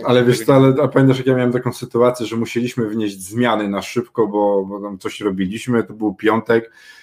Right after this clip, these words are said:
Speaker 1: ja przyjeżdżam w lecie o czternastej do K R S-u i z tymi dokumentami, bo K R S do szesnastej otwarty, a pani zamyka okienko. Ja się pytam,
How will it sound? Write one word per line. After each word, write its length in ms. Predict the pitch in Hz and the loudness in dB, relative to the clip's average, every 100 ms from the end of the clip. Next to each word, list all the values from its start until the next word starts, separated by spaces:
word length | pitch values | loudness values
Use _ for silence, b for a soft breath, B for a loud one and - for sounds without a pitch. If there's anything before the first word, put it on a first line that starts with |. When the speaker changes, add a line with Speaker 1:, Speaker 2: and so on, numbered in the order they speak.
| B | B
Speaker 1:
ja 120 | 104 | -4
przyjeżdżam 640 | 95 - 110 113 104 107 98 | -4 -6 0 0 0 -2 -2
w 60 | |
lecie 340 | 101 110 - 110 | 0 0 0 -2
o 80 | 101 | -2
czternastej 680 | - 110 104 110 107 110 | -2 -2 0 -2 -2 -4
do 100 | 104 | -4
K 160 | 95 107 | -2 0
R 220 | 101 98 | 2 4
S-u 400 | 104 110 - 113 | 2 0 -2 0
i 420 | 113 107 107 104 | 0 -2 -4 -6
z 120 | 98 - | -8 -6
tymi 220 | 107 104 | -6 -2
dokumentami, 800 | 104 - 101 95 92 104 113 104 | -4 -2 -2 -2 0 0 0 -2
bo 100 | 98 | -4
K 160 | - | 0
R 200 | 101 101 | 2 2
S 140 | 104 95 | 2 -2
do 100 | 98 | -6
szesnastej 600 | 104 95 104 - 107 98 | -8 -10 -8 -8 -2 -2
otwarty, 640 | 92 - 104 - 127 123 B B B B - | -2 -2 0 2 2 2 B B B B -6
a 40 | |
pani 240 | - 120 | 0 2
zamyka 420 | 113 120 123 120 127 | 2 2 2 4 4
okienko. 520 | 120 123 104 92 98 | 4 0 0 -2 -4
Ja 60 | |
się 160 | 98 - | -4 -8
pytam, 340 | - - 120 | -14 -6 -6